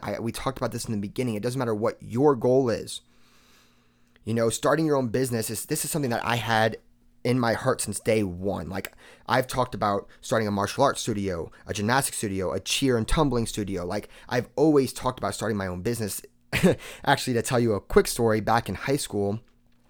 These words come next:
um, me and one of my friends wrote a book for, um, our English class. It was called The Genie Apocalypse. I'm not gonna <laughs> get into the details of the story. It was a funny book, but we got an A on it and everybody loved it. And I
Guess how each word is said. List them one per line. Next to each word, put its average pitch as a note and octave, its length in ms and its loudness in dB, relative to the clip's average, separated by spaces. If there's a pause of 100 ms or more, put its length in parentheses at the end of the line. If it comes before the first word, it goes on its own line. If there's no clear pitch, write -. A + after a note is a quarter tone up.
um, A2 380 0
me A#2 240 2
and A#2 80 4
one A2+ 80 4
of G#2+ 40 0
my G2 120 -2
friends A#2 520 0
wrote G#2 220 0
a F#2+ 40 -2
book B2 340 -2
for, F#2+ 640 -2 (440)
um, G2 200 0
our F#2 140 -2
English D3 320 0
class. G2+ 280 0
It A2+ 40 -4
was G2+ 80 -4
called A2+ 200 -2
The A2 60 -4
Genie G#2 300 -2
Apocalypse. G#2 800 -4 (100)
I'm C3+ 80 0
not C#3 140 4
gonna C3 120 0
<laughs> - 20 2
get D#3 100 4
into F#3 180 4
the F#3 100 10
details D3 600 2
of C3 60 4
the A#2+ 60 2
story. B2+ 220 2 (260)
It C#3+ 80 8
was D3+ 140 8
a D3+ 60 2
funny B2+ 240 0
book, C#3 220 2
but A#2 180 0 (220)
we A#2+ 120 0
got A2 140 6
an G#2 120 -4
A F3+ 140 4
on B2+ 120 4
it A#2+ 40 2
and A#2 80 2
everybody G#2 340 2
loved A#2+ 320 2
it. A2 160 0 (220)
And A#2 360 0
I B2+ 520 2